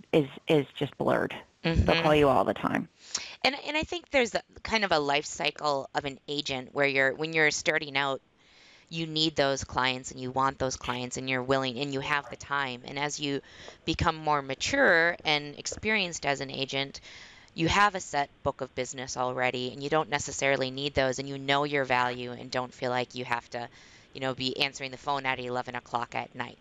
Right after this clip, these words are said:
Speaker 2: but it can wait till the morning.
Speaker 1: Yeah.
Speaker 2: So
Speaker 1: Y-, you know, it's hard even here in the office because we hit send and receive on our,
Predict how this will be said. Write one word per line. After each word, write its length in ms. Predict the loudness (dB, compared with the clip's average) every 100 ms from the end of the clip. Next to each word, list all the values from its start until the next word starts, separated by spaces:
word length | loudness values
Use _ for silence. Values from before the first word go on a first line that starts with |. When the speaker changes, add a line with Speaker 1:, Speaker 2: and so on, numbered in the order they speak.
| -2
Speaker 2:
but 160 | -2 0
it 140 | -4
can 160 | -4 -12
wait 180 | -14 -12
till 140 | -14
the 80 | -10
morning. 460 | -6 -6 -8 -18 -20 -20 _ _ 2
Speaker 1:
Yeah. 300 | 4 6 2 -8 _ _ _ _ _ -16 -8
Speaker 2:
So 340 | 0 2 2 0 -8 4
Speaker 1:
Y-, 180 | 6 8
you 160 | 8 8
know, 140 | 8 6
it's 120 | 4
hard 360 | 6 8 8 6
even 260 | 6 8
here 320 | 6 8 8 8
in 100 | 6
the 140 | 8
office 340 | 8 6 4 2
because 320 | 4 6 6
we 160 | 6 6
hit 180 | 6 4 4
send 160 | 6
and 100 | 6
receive 380 | 4 2 6 6
on 140 | 6
our, 240 | 6 6